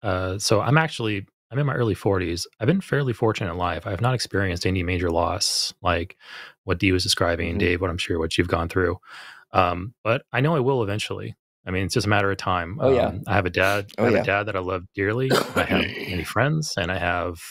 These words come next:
Speaker 1: you know, people I care about deeply. And one day it's gonna hit me, and it's probably gonna hit me like a truck. So hearing Dee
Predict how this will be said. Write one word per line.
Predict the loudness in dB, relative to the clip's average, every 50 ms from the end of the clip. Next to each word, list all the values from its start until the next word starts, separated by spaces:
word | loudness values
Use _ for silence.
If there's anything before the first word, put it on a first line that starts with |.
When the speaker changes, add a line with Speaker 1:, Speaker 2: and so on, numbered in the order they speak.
| -14 -8 -6
Speaker 1:
you | -4 -4
know, | -2 -2 -2 -4 -6 -6 _ -18 -20 -20 -20 -20 _ _
people | 0 2 4 2
I | 2
care | 2 0
about | 0 -2 -2 -4
deeply. | -4 -6 -6 -8 -10 -6 -4
And | -2 0 0 0 -2 0 2
one | 4 4 4
day | 4 2 2
it's | 0 -2
gonna | -6 -8 -6
hit | -6 -6 -6
me, | -6 -8
and | -8 -8
it's | -10 -8
probably | -4 -4 -2 -2
gonna | -2 -4
hit | -6 -8
me | -8
like | -10 -12 -14
a | _ _ -12
truck. | -8 -6 -6 -6 -6 -12 _ _ _ _ _ _ _ _ _ _ _ _ _ _ -4
So | 0 0 2 2 2 0 -2 -4 -6 -10 _ _ _ _ _ _ _
hearing | -2 0 0 2 0 -2 -4 -6 -6 -8 -10 -12 -10 -8
Dee | -4 -2 -2 -2 -2 -2 -4